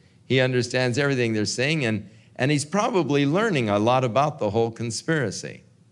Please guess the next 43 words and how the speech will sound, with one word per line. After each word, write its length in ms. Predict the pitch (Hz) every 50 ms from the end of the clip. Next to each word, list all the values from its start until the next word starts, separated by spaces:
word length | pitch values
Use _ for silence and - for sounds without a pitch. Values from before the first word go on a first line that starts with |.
| _ _ _ _ _ _ - _ - - - - _ _ _ _ _ -
As 340 | 123 123 123 120 110 - -
Reuben 440 | 117 113 147 160 151 131 127 117 113
says, 360 | - 123 120 110 104 90 98
"Yeah, 280 | 180 220 220 180 131 120
didn't 260 | 123 156 202 190 170
I 80 | 151 135
tell 400 | 117 - - - 180 185 190 202
you 160 | 214 214 220
not 340 | 175 147 160 170 175 170 170
to 120 | 143 123
hurt 300 | 117 165 190 185 190 -
the 80 | 165 165
kid? 420 | 165 - - - 202 214 220 196
And, 240 | 156 135 120 92 - - - - - 113
and 240 | 123 135 135 139
you 100 | 139 160
wouldn't 320 | 175 220 220 208 202 180 165
listen 420 | 175 208 208 175 196 214 208 180 -
to 140 | - 208
me 140 | 214 220 214
and 120 | 208 202 202
all? 260 | 202 208 226 233 185
I 80 | 139
told 340 | 113 - - 170 220 247 240
you 80 | 220 185
don't 180 | 151 143 127
lay 140 | 123 135 135
your 160 | 127 127 123
hand 300 | 117 123 143 143 139 139
on 100 | 143 151
him." 100 | 170 175
And, 220 | 127 110 95 - - - - - -
and 160 | 127 143 151
thus 180 | 165 185 196 196
he 120 | 190 175
realizes, 580 | 165 156 175 202 180 139 127 127 110 120 123 110
"Hey, 180 | 120 151 151 127
Reuben 400 | 113 123 151 175 156 123 110 101
was 140 | 92 90
standing 400 | 92 - 98 92 87 80 80 82
up 180 | 78 73 - -
for 220 | - 76 69 60
me." 240 | 62 62 73 82 -